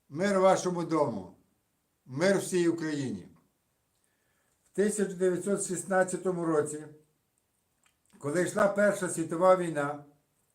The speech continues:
трьом малим пастушкам з Фатіми, Лусії Сантус, Франциску Марту та Жасінті Марту, явився ангел миру і сказав їм молитися молитву,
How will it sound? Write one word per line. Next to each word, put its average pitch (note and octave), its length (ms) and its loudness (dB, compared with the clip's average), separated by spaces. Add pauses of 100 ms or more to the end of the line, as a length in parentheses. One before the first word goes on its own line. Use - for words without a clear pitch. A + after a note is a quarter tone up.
(500)
трьом G3+ 320 0
малим G3 400 4
пастушкам F#3 540 -2
з - 80 -8
Фатіми, D3+ 600 -6 (1040)
Лусії D3 460 -2
Сантус, E3+ 680 -2 (1000)
Франциску F3 600 -4
Марту E3 680 -2 (260)
та C3+ 140 0
Жасінті E3+ 520 -4
Марту, D#3 560 -2 (600)
явився F#3 540 0
ангел E3+ 340 2
миру F3 500 -2 (380)
і C3+ 120 -8
сказав F3 440 0
їм F#3+ 160 -4
молитися F3+ 480 -2
молитву, E3+ 580 -4